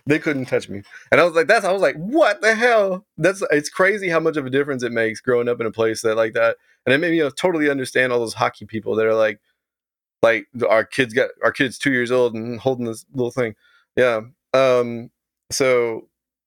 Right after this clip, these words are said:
anyway, being a reporter, uh, being a reporter was really uneventful. And, um, 'cause again, I was covering sports and I had this team that was really, really bad, and that it's,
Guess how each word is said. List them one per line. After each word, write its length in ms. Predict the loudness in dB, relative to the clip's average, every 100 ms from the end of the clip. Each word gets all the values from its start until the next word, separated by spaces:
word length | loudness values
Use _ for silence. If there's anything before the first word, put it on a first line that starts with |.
| _ _ _
anyway, 240 | 0 0 0
being 180 | 0 -2
a 60 |
reporter, 580 | -2 -2 -2 0 -2 -2 0
uh, 380 | 0 0 -4 -6 -16 _ _ _ _ _ _ _ -4
being 180 | -2 0
a 40 |
reporter 280 | -2 -2 0
was 140 | -2
really 260 | -2 -2 0
uneventful. 680 | -2 -2 -2 -4 -4 -4 -4
And, 440 | -4 -2 -2 -6 -2
um, 440 | -2 0 -4 -6 -14 _ _ _ _ _ _ _ _ _ _
'cause 160 | -4 -2
again, 340 | -2 0 0
I 40 | -2
was 140 | -4
covering 300 | -4 -2 -4
sports 440 | -4 -2 -2 -4 -14 _ _ _ _
and 120 | 0 0
I 60 |
had 140 | 0 -4
this 160 | -6
team 320 | -8 -4 -2 -2
that 100 | -4
was 160 | -6
really, 720 | -8 -6 -4 -2 -2 -2 -4 -10 _ _ _ _ _ _ _ _ _
really 240 | -2 -2 0
bad, 440 | 0 0 0 -4 _ _ _ _
and 380 | -2 0 -2 -8 -14 _ _ -4
that 220 | -2 -2
it's, 240 | -4 -8